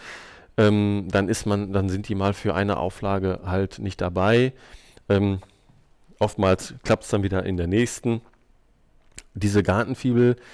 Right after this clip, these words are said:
ähm, enthält halt Informationen über die, über die einzelnen Systeme,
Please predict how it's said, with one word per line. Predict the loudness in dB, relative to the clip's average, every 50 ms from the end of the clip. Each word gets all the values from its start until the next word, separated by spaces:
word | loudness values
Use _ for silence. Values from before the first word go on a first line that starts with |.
| -20 -20 -20 -20 -20 -10 0 4
ähm, | 6 8 8 8 8 6 4 2 2 0 0
enthält | 0 0 4 6 6 6 6 6
halt | 6 4 4
Informationen | 4 2 0 0 0 0 0 0 0 2 2 2 2 2
über | 2 0 0 0 0
die, | 0 0 0 0 0
über | -2 -2 -2 -2 0 0
die | -2 -2 -2 0
einzelnen | 0 0 -2 -4 -4 -4 -4
Systeme, | -4 -4 -4 -2 0 2 2 2 2 2 2 0 0